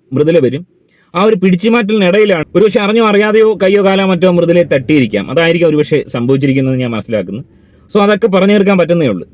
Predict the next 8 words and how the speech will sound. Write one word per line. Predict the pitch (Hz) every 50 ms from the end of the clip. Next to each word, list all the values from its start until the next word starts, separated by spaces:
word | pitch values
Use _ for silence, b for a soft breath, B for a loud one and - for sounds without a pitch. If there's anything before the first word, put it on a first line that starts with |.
| _ _ -
പറഞ്ഞു | 113 131 143 156
തീർക്കാൻ | 165 156 180 175 165 156
പറ്റാത്തതൊന്നുമില്ല. | 143 - 156 151 147 165 156 143 139 131 110 90 76 - b b b b b b b b - 170
ഈ | 190 180
ലോകത്ത് | 180 185 196 190 208 202 196
നമ്മൾ | 185 185 190 185 -
പിണങ്ങിയത് | 170 170 175 180 196 214 220 220 214 196
കൊണ്ടും | 185 175 160 165